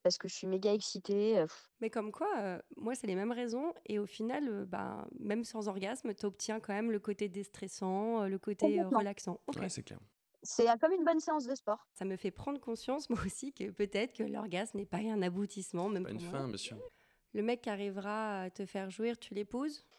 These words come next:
Speaker 1: Ouais, c'était le deal.
Speaker 3: C'est vrai ?
Speaker 1: Que je, je me suis dit ça il y a une bonne dizaine d'années, ouais.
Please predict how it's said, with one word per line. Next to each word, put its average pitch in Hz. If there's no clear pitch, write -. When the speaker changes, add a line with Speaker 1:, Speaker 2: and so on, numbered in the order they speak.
Speaker 1:
Ouais, 254
c'était 233
le 226
deal. 240
Speaker 3:
C'est 120
vrai ? 131
Speaker 1:
Que 220
je, 208
je 196
me 214
suis 226
dit 220
ça 269
il 269
y 247
a 202
une 202
bonne 220
dizaine 247
d'années, 214
ouais. 208